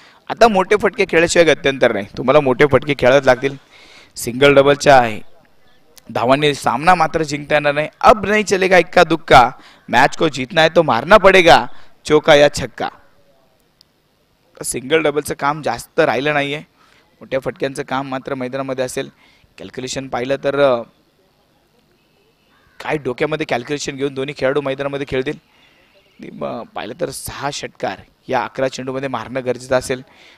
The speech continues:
बाकीच्या चेंडूवरती single धावा तुम्ही घेऊ शकता, म्हणजे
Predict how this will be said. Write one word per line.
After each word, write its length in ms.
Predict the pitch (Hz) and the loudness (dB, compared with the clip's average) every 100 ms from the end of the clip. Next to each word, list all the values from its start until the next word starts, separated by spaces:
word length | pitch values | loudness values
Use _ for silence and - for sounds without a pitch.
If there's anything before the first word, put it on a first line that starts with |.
| _ | _
बाकीच्या 320 | 95 - 135 | -10 -6 -6
चेंडूवरती 360 | 127 131 131 143 | -6 -6 -6 -6
single 280 | - 123 131 | -8 -2 0
धावा 160 | 127 131 | 0 0
तुम्ही 180 | 139 135 | -4 -2
घेऊ 140 | 143 | -2
शकता, 280 | 147 127 156 - - _ | -2 -4 -6 -10 -18 _
म्हणजे 200 | - 139 | -8 0